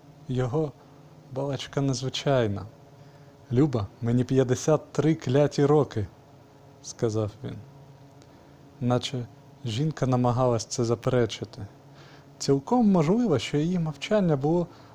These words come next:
надто напруженим, чи нерви в обох надто розхитані. "Мій батько в шістдесят власноруч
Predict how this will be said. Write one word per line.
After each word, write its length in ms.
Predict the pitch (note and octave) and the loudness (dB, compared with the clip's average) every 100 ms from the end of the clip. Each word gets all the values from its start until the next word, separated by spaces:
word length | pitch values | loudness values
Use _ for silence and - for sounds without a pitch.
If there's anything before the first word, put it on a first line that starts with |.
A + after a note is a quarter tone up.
| - | -8
надто 500 | C3+ F3+ F3+ - F3 | -2 -2 -4 -4 0
напруженим, 760 | E3 - E3+ D#3 B2 A2 G#2 G2 - - - | 0 0 2 2 2 0 -2 -4 -12 -20 -18
чи 160 | - C#3 | -6 -2
нерви 400 | C#3 G3 F3+ E3 | 0 0 0 -2
в 220 | C#3 - - - - - | -4 -10 -20 -20 -10 -6
обох 440 | C#3+ D3 C3+ - - - | 0 0 0 -6 -20 -4
надто 360 | C3 C3+ - C3 | 0 0 0 0
розхитані. 720 | B2+ - - C3 - A2 G#2+ G#2+ - - - - - - - - - | 0 -2 -4 -4 -2 -4 -4 -8 -16 -20 -20 -20 -20 -20 -20 -20 -4
"Мій 260 | A#2+ D3+ F3+ | 2 4 4
батько 460 | B2 F#3+ F#3 - | 4 2 2 -2
в 60 | A2+ | -2
шістдесят 720 | - C3+ C3 C3 - F3+ E3 | -2 -4 -2 -4 -2 0 0
власноруч 720 | A#2+ C3 B2+ C#3+ D#3 F3 - | 0 -2 0 0 0 0 -4